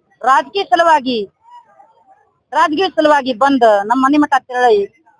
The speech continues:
ನಮ್ಮ, ನಾವ್ ಗುಡ್ಡ ಪಕ್ಕದಾಗಿದ್ದ ವಾಸ ಮಾಡಿ, ನಾವ್ ಕ-, ನಮ್ ಬಿಟ್ಟು ನಮ್ ಗಂಡ್ರು ಮಕ್ಕಳು ಮೂರ್ ಮೂರ್ ವರ್ಷ ಹೋಗ್ಬಿಡ್ತಾರೆ ಎಲ್ಲಂದ್ರೆ ದುಡಿಯಕ್ಕೆ. ಆ ಸಿದ್ದರಾಮಯ್ಯ ಸರ್ಕಾರ ಇದಕ್ಕ ನಮಗ್ ಭ್ರಷ್ಟಾಚಾರ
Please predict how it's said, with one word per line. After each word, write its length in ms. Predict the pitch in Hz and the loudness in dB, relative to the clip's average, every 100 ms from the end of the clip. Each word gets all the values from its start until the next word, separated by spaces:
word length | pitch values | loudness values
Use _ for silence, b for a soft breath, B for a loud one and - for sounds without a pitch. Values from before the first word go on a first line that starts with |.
| _ | _
ನಮ್ಮ, 200 | 285 302 294 277 262 240 _ _ _ _ _ | -2 2 4 4 2 -2 _ _ _ _ _
ನಾವ್ 160 | 277 277 | -8 -6
ಗುಡ್ಡ 180 | 226 339 - | -4 -6 -6
ಪಕ್ಕದಾಗಿದ್ದ 580 | - 302 311 247 294 277 247 214 | -6 -2 -2 -2 -4 2 2 4
ವಾಸ 200 | 254 - 392 | 0 0 0
ಮಾಡಿ, 380 | 311 277 240 214 170 _ _ _ _ | 0 0 -2 -4 -8 _ _ _ _
ನಾವ್ 200 | 285 339 | -6 -4
ಕ-, 400 | - - 277 277 269 | -4 -6 0 0 2
ನಮ್ 160 | 285 247 | -2 -4
ಬಿಟ್ಟು 320 | 392 403 359 302 277 262 _ - | -8 -2 2 2 2 -2 _ -14
ನಮ್ 100 | 302 | -6
ಗಂಡ್ರು 360 | 269 339 320 311 | -2 0 2 2
ಮಕ್ಕಳು 500 | 285 349 - 311 277 247 220 _ _ | 2 0 -2 -2 0 0 -2 _ _
ಮೂರ್ 180 | 311 403 | -6 -2
ಮೂರ್ 160 | 381 359 | 0 0
ವರ್ಷ 240 | 339 349 320 247 | 0 0 -2 0
ಹೋಗ್ಬಿಡ್ತಾರೆ 640 | 370 320 359 - 247 226 208 _ _ _ | -2 -2 -8 -6 -2 -2 -4 _ _ _
ಎಲ್ಲಂದ್ರೆ 360 | 330 370 330 294 | -6 0 2 2
ದುಡಿಯಕ್ಕೆ. 420 | 294 339 339 247 208 - _ _ _ _ _ _ | 0 -2 -2 -4 -6 -8 _ _ _ _ _ _
ಆ 120 | 359 330 | -4 -4
ಸಿದ್ದರಾಮಯ್ಯ 560 | 370 285 403 403 359 | -2 0 2 0 0
ಸರ್ಕಾರ 360 | 339 339 339 302 233 185 - _ _ _ _ _ _ 320 | -2 0 0 2 2 0 -6 _ _ _ _ _ _ -14
ಇದಕ್ಕ 300 | 285 - 339 285 240 214 _ _ _ 262 | -12 -6 0 2 2 -2 _ _ _ -14
ನಮಗ್ 140 | 302 226 | -8 -4
ಭ್ರಷ್ಟಾಚಾರ 520 | - - 381 - | -4 -4 -4 0